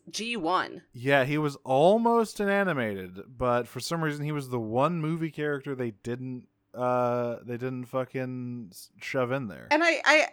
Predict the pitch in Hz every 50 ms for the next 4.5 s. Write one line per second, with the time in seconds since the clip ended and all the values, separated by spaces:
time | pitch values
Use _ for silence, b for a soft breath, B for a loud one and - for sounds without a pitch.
0 | - - - - 330 349 349 302 240 240 - 185 381 202 - - - - - 330
1 | 311 285 226 180 165 170 - - - 233 247 269 339 349 339 349 311 311 294 294
2 | 233 240 240 240 226 208 - - - 285 285 285 285 277 247 233 226 - - -
3 | 240 220 214 - 226 208 208 - 240 226 196 170 151 160 165 180 202 226 196 180
4 | 180 185 185 185 185 175 170 165 180 196